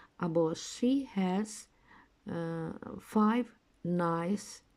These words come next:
dolls. У неї є п'ять гарних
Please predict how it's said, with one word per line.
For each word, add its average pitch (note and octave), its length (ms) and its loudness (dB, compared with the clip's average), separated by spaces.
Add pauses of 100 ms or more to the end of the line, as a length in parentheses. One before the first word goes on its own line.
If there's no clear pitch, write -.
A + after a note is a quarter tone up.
(140)
dolls. C#3+ 640 0 (760)
У E3+ 120 -2
неї D3 420 0
є C3 280 -2
п'ять G3+ 540 -6
гарних D#3+ 440 -6